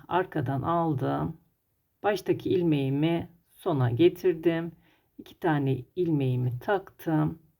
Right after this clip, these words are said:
Bir, iki,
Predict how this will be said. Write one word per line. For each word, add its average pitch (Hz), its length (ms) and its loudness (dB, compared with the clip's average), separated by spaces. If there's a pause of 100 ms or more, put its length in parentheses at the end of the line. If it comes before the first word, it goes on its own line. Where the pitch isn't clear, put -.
(140)
Bir, 160 800 4 (1200)
iki, 175 800 4